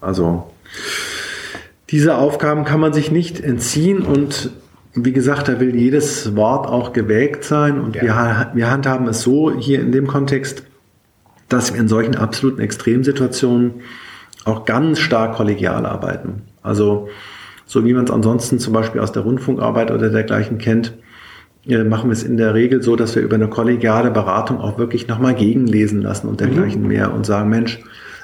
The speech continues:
Speaker 1: was sind die richtigen Worte, was sind die richtigen Gebete, die ich an
Speaker 2: Mhm.
Speaker 1: der Stelle auch wirklich
Speaker 2: Mhm.
Speaker 1: finde?“ Das ist gemündet eben auch in einem kleinen Büchlein, was sich nennt Riskante Liturgien,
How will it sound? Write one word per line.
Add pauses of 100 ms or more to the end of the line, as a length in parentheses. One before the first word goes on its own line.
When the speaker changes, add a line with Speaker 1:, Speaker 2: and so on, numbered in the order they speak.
Speaker 1:
was
sind
die
richtigen
Worte,
was
sind
die
richtigen
Gebete,
die
ich
an
Speaker 2:
Mhm.
Speaker 1:
der
Stelle
auch
wirklich
Speaker 2:
Mhm.
Speaker 1:
finde?“ (920)
Das
ist
gemündet
eben
auch
in
einem
kleinen
Büchlein,
was
sich
nennt
Riskante
Liturgien,